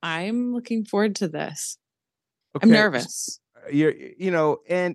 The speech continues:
Speaker 2: as you should be, you know, I've, I've
Speaker 1: Oh,
Speaker 2: heard,
Speaker 1: good.
Speaker 2: I've heard the, like, the
Speaker 1: Just
Speaker 2: mortality rate of doing, uh, podcasts is, like, above fifty percent. So we're, we're in
Speaker 1: Um,
Speaker 2: trouble.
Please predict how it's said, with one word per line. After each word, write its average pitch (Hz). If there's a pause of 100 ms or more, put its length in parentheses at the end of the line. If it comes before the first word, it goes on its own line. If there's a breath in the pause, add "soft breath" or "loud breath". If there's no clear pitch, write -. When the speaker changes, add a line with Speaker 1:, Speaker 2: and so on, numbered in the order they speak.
Speaker 2:
as 185
you 202
should 214
be, 95
you 123
know, 135
I've, 135
I've 135
Speaker 1:
Oh, -
Speaker 2:
heard, 151
Speaker 1:
good. 147 (260)
Speaker 2:
I've 131
heard 147
the, 127
like, 120
the 123
Speaker 1:
Just 117
Speaker 2:
mortality 131
rate 113
of 104
doing, 107 (100)
uh, 101
podcasts 107
is, 90
like, 87
above 90
fifty -
percent. -
So 76 (840)
we're, 92
we're 196
in 196
Speaker 1:
Um, 185
Speaker 2:
trouble. 185